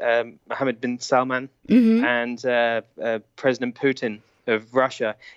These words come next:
Speaker 1: giving each other a big high five when they met, uh, on Friday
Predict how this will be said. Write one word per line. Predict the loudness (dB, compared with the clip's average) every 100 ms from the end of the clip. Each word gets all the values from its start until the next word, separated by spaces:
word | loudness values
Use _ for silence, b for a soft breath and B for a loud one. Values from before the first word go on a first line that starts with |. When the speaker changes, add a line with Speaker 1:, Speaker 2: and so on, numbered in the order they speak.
| _
Speaker 1:
giving | -6 -4 -6
each | -8 -6
other | -2 0
a | 0
big | 0 -4
high | -4 -2 -2
five | 0 2 2 0
when | -6 -6
they | -6
met, | -2 -4 -4 -16 b b b b
uh, | 0 0 0
on | -4 -6
Friday | -2 0 0 -2 -4 -6